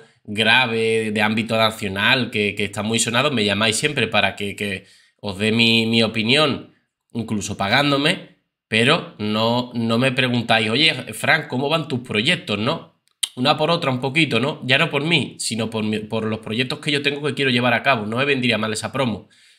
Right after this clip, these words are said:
Entonces, como ve, eh, que son tan sucios la, las televisiones que solamente lo llaman, eh, cuando les conviene para ganar dinero, lo quieren usar para ganar dinero, pues él dice, no, perdona que te diga, pero no.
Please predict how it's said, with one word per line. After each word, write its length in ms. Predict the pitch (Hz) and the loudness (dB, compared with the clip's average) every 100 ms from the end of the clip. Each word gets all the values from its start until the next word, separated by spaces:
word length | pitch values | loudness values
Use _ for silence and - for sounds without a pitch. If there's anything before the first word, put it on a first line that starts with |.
| _ | _
Entonces, 640 | 104 98 113 113 127 - - _ | -12 -2 -2 0 -2 -2 -16 _
como 260 | - 107 101 | -4 -2 2
ve, 400 | 117 143 - - | 4 2 0 -10
eh, 200 | 107 95 | -8 -6
que 100 | 104 | -6
son 240 | 98 113 120 | -4 -4 -2
tan 160 | 131 | 0
sucios 400 | 123 139 135 110 | 0 -2 -2 -4
la, 240 | 101 98 104 | -2 -4 -4
las 160 | 107 | -6
televisiones 680 | - 104 104 101 131 127 95 - _ _ | -6 -8 -6 0 2 0 -2 -14 _ _
que 120 | 104 | -6
solamente 440 | - 113 120 123 123 | 0 2 2 2 0
lo 100 | 117 | 4
llaman, 420 | 127 127 90 - - | 4 2 -2 -8 -4
eh, 400 | 98 92 90 - | 0 0 -2 -2
cuando 240 | 107 101 | -2 0
les 100 | 101 | -2
conviene 460 | - 98 104 127 104 | -4 -4 0 2 0
para 200 | 95 98 | 0 0
ganar 260 | 104 117 123 | 2 2 4
dinero, 400 | 123 139 123 - - _ | 4 4 2 -4 -14 _
lo 120 | - - | -12 -4
quieren 220 | 113 113 | -2 0
usar 260 | 113 120 | 0 -2
para 160 | - 92 | -4 -8
ganar 260 | 92 107 113 | -6 -2 0
dinero, 560 | 117 127 120 - - _ _ _ | 2 2 0 -4 -16 _ _ _
pues 200 | 110 110 135 | -8 0 2
él 320 | 147 147 135 | 2 -2 -6
dice, 360 | 110 - 101 107 | -6 -4 -8 -4
no, 440 | 110 104 - _ _ | -2 -2 -6 _ _
perdona 340 | - 110 117 120 | -8 -4 -2 0
que 80 | 110 | 0
te 60 | |
diga, 240 | 110 117 101 | 0 0 0
pero 120 | 95 | -2
no. 240 | 101 101 | -4 -4